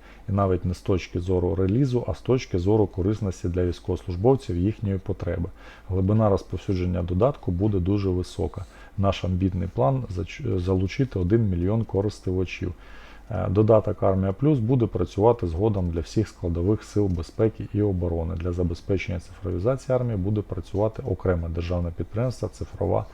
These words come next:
армія». Так вона пояснює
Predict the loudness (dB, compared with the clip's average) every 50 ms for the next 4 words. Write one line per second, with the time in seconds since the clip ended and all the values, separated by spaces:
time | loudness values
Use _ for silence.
0 | -16 -18 -18 -18 -18 -6 0 2 2 2 2 0 -4 -6 -8 -14 -18 -20 -20 -20
1 | -10 -2 -2 -2 -2 0 -2 -2 -2 -2 -4 -4 -4 0 0 2 0 0 -2 -4
2 | -2 -2